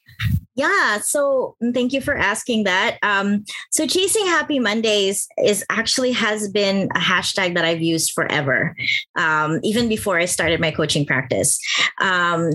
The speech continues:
to me, it, because I do, I do still have my full-time corporate job. And, um, I've,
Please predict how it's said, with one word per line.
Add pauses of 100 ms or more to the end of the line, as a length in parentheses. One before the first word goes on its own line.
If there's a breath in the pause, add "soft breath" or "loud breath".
to
me, (460 loud breath)
it, (1000 loud breath)
because
I
do,
I
do
still
have
my
full-time
corporate
job.
And,
um,
I've,